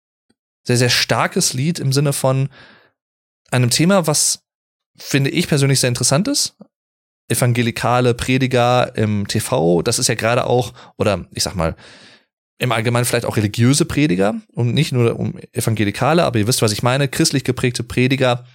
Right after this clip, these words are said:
in amerikanischen T-V-Sendern und auf am-, in amerikanischen T-V-Formaten, was dort wirklich aus meiner deutschen Sicht relativ häufig geschieht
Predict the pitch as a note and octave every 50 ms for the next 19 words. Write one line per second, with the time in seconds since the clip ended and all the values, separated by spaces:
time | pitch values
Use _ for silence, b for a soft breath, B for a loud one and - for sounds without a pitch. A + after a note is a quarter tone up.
0 | b b b _ _ _ _ _ - - B2+ B2+ B2+ B2+ B2 B2 B2 B B B
1 | B _ _ _ - A2+ A#2 A2+ A2+ A2 - C3 A#2+ A#2+ A#2 - - B2+ A#2+ A#2
2 | G#2 - - A2+ G#2 - - A#2 A#2 C3 D#3 G3 G#3 - - - C#3 D3+ D#3+ E3
3 | F3 F3 F3 - - A2 A2 - - - - - - - - - - - _ _
4 | - - - G2 G#2+ G#2+ G#2+ G#2 - B2+ A2 - - G#2+ - - - A2 B2+ -
5 | - B2 B2+ A#2 A2+ A#2 - B2 B2 B2 B B B B B B B - - -
6 | C#3 C#3+ C#3 C3+ D3 D3+ - D#3+ D3 - - _ _ _ _ _ _ - _ _
7 | - - A2+ - A#2+ B2 C3 C3 A#2 A2+ A2 C#3+ F3+ F3 - G3 E3+ B2+ C#3 C#3+
8 | - - - - b b b b b b b b b _ _ _ _ _ _ -
9 | C3+ D#3+ F#3 F3 E3 B2+ - - A#2 C3 E3+ F#3 - - C3+ - - - - -
10 | A#2+ A2+ - - B2 C#3+ G#3 G#3+ -